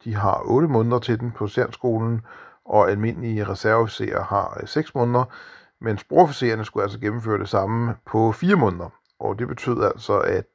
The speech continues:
øh, der var rigtig meget undervisning,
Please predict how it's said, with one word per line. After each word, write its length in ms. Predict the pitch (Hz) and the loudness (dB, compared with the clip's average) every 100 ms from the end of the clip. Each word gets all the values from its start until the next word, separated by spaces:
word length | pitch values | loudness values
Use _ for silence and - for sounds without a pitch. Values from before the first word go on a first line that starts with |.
| - | -10
øh, 220 | - - 101 | -8 -6 -4
der 80 | |
var 360 | 92 95 90 92 | 0 0 0 0
rigtig 300 | 113 110 117 | -2 -2 -2
meget 420 | 98 92 98 95 | 0 2 2 2
undervisning, 600 | 104 127 131 113 117 113 | 0 -2 -2 -6 -6 -8